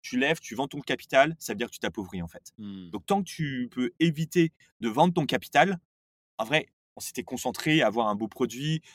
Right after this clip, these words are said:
Speaker 1: un M V P et à, à rentrer des premiers utilisateurs actifs. C'était ça qui comptait.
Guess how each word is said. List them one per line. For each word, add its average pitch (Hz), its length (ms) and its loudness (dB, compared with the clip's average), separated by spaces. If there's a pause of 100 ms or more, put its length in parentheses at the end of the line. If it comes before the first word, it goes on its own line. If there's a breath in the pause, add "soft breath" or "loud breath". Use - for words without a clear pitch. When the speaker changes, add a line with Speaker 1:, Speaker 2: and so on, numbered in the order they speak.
Speaker 1:
un 98 80 -6
M 104 100 -4
V 110 160 -10
P 151 500 -4
et 123 240 2
à, 90 480 4 (260 loud breath)
à - 80 -8
rentrer 95 240 -6
des 110 100 -2
premiers 117 220 -2
utilisateurs 127 540 -4
actifs. 160 320 -4
C'était 110 200 -12
ça 160 160 0
qui 139 140 -12
comptait. 117 280 -8